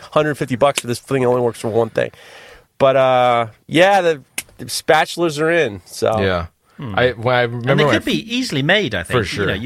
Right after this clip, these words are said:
Speaker 3: you
Speaker 1: Well, the, the har-
Speaker 3: laser cut them out and get a bender on them. And would you heat treat
Speaker 1: Well,
Speaker 3: them?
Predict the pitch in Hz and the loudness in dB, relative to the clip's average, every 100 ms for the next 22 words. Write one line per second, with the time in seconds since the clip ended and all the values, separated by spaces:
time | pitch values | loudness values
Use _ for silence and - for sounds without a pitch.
0 | 131 147 156 151 156 143 180 180 160 185 | 2 4 4 2 -4 0 0 2 2 0
1 | 175 185 156 131 135 147 - 143 143 123 | 0 -4 -2 0 2 0 -4 -4 -4 0
2 | 131 123 120 117 117 123 131 127 - - | -2 -2 -4 -4 -2 -4 -4 -6 -8 -8
3 | 147 175 160 185 151 165 165 139 | -6 -4 -4 -4 2 4 4 0